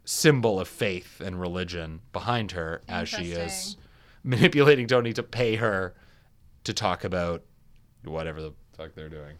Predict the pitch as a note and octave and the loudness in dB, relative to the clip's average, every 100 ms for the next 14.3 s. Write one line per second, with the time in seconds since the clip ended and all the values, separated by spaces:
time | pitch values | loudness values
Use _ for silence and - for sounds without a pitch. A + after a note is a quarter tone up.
0 | A3+ A3 A3 F#3+ - F#3+ F#3 F#3 F#3+ - | -16 -14 -14 -16 -14 -16 -14 -16 -18 -18
1 | G3+ G#3+ G#3 F#3 F3 E3+ E3+ - - - | -14 -10 -6 -4 -4 -8 -10 -14 -20 -20
2 | - - _ _ - F2+ E2+ F#3 F3+ - | -20 -20 _ _ -12 -10 -6 -8 -10 -10
3 | A3+ A#3+ B3+ C4 C#4+ D4 D4+ D#4 E4 C4+ | -6 0 2 4 2 2 2 2 2 0
4 | A#3+ A3+ A3 G#3+ G#3 F#3+ F#3+ - F#3 F#3+ | -4 -8 -6 -6 -6 -8 -12 -10 -10 -10
5 | F#3 F3+ F3 F3 E3+ F3 - F#3 - - | -14 -14 -14 -14 -16 -18 -16 -14 -14 -18
6 | _ _ _ _ _ _ _ _ _ C3+ | _ _ _ _ _ _ _ _ _ -2
7 | B2 G2 F2 F#2+ F#2 - - _ _ _ | 2 2 0 -10 -16 -18 -20 _ _ _
8 | G3+ - - - - - - _ _ _ | -20 -20 -20 -20 -20 -20 -20 _ _ _
9 | _ _ _ G#3+ A#3 A3+ A3+ A3+ A3+ A3 | _ _ _ -6 -4 -2 -4 -8 -10 -10
10 | A3 A3+ A3 - - D4+ B4+ C#5 A#4+ - | -10 -10 -12 -18 -10 -6 -6 -6 -6 -8
11 | - C#4+ A3+ G#3+ G#3 F#3 F3 F3+ F3+ F3+ | -4 -2 2 2 4 0 0 -4 -8 -6
12 | F3 E3+ F#3 F3+ E3+ E3 A#2+ E3+ D3+ F3 | -8 -8 -10 -6 -4 -4 -4 -6 -4 -4
13 | F#3 F3+ F3 E3+ - F#3+ F#3+ F3+ F3 F3 | -6 -4 -6 -8 -8 -4 -2 0 0 -2
14 | E3+ E3+ E3 | -2 -2 -4